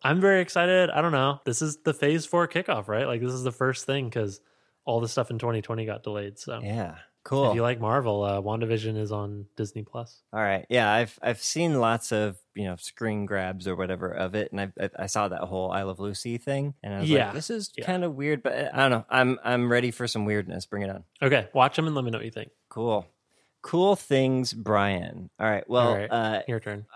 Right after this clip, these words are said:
Speaker 2: I'll, I'll do a quick, like, follow-up cool thing. So, and, and it ties into my other cool thing, two for the price of one.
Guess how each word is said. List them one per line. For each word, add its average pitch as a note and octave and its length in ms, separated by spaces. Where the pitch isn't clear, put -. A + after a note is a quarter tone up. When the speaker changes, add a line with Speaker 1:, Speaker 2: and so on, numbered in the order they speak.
Speaker 2:
I'll, D#3 200
I'll F#3 120
do G#3 140
a G3+ 40
quick, - 260
like, C#3 160
follow-up A2+ 760
cool F#2 280
thing. E2 420
So, A2 380
and, B2 180
and A#2 120
it A2 140
ties A#2+ 320
into A2 220
my G2+ 180
other F#2+ 160
cool F#2 280
thing, E2 340
two A#2+ 140
for A2 100
the G2+ 80
price F#2+ 320
of F2 60
one. - 220